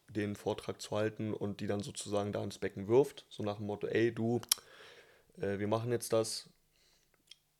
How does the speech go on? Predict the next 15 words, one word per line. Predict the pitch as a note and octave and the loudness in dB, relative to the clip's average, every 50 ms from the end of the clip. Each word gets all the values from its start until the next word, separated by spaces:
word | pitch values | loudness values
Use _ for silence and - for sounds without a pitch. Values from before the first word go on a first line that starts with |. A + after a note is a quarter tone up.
| _ _ _ _ _ _ _ _ _ _ - | _ _ _ _ _ _ _ _ _ _ -4
Du | A2+ A2+ A2 | 0 2 4
hast | A#2 A2+ - | 4 4 4
zwar | - - A2 A2 | 2 4 4 4
Angst, | A2 A#2 B2+ B2+ - - | 6 4 4 4 2 2
aber | - G#2 G#2 G#2 | 4 4 2 4
brauchst | - G#2 A2+ B2 - - | 4 4 4 4 4 0
du | D3 | 0
nicht“, | D#3 F3 F3 - - - _ - | 2 0 0 -2 -8 -16 _ -4
sondern | - A2 A2 A2+ A2 G#2+ A2 - _ _ _ _ - - - | -2 0 2 2 0 0 -2 -8 _ _ _ _ -20 -10 -6
die | A#2 A2+ | -2 0
mit | A2+ A2 G#2+ - | 2 2 2 4
der | A2 G#2+ - | 4 4 4
Angst | A2 A2 - - | 2 -2 -4 -6
erstmal | G2+ - - G#2 G2+ | -6 -4 -4 -2 0
lassen | A#2 C#3+ - - D#3 D#3 D#3+ | 0 0 0 0 -4 -6 -6